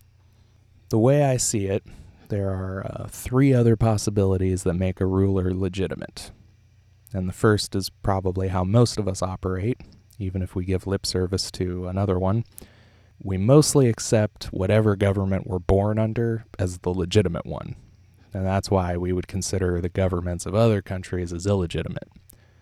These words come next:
And I don't, I don't need to name names, but I know people who have gone to China as missionaries, and they don't hesitate to bring a suitcase full of Bibles because they're there to share the gospel.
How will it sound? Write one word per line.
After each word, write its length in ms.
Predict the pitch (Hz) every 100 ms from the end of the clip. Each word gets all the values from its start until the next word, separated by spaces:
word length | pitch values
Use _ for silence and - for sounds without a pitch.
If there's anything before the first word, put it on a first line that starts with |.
| _ _ _ -
And 140 | 90
I 80 | 92
don't, 240 | 92 92 -
I 120 | 95
don't 180 | 90 90
need 160 | 92
to 60 | 92
name 280 | 92 87 90
names, 520 | 131 135 131 123 - _ _ _ _ -
but 100 | -
I 80 | 98
know 200 | 101 117
people 360 | 107 117 107 107
who 80 | 98
have 140 | 90
gone 240 | 101 98
to 60 | 90
China 540 | - 107 104 117 127 -
as 160 | 92
missionaries, 800 | 90 98 - 87 92 120 123 - - -
and 140 | 90
they 120 | 87
don't 400 | 85 - 104 113
hesitate 640 | 104 101 95 - 92 92
to 80 | -
bring 240 | 92 90 92
a 40 |
suitcase 520 | - 95 - 101 90
full 180 | - 90
of 80 | 87
Bibles 600 | 131 120 98 98 101 - - -
because 300 | 95 92 90
they're 220 | 90 90
there 340 | 90 98 110
to 80 | 101
share 360 | - - 101 98
the 80 | 95
gospel. 540 | 92 87 - - -